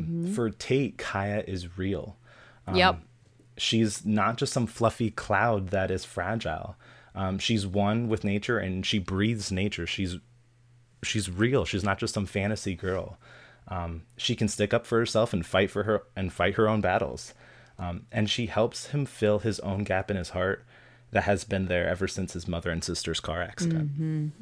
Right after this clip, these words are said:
Speaker 1: mm-hmm. I agree. I, I think they are good for each other. I, I don't think Kaya ever wanted to hold Tate back, and I don't think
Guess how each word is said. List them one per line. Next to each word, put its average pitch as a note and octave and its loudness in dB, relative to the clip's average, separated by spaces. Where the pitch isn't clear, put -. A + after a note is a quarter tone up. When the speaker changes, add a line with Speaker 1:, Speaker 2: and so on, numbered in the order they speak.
Speaker 1:
mm-hmm. D3+ -4
I G#3+ 12
agree. G#3 10
I, A3 10
I F4 10
think - 0
they A#3+ 12
are F#3 12
good E3+ 8
for D#3+ 2
each D#3 2
other. D#3+ 4
I, F3+ 12
I B3 12
don't D#4+ 10
think G#4+ 6
Kaya F#3+ 12
ever A#3 12
wanted F3 12
to F#3 4
hold E3+ 12
Tate - 8
back, D#3+ 12
and E3 8
I E3 10
don't G#3 12
think C4+ 10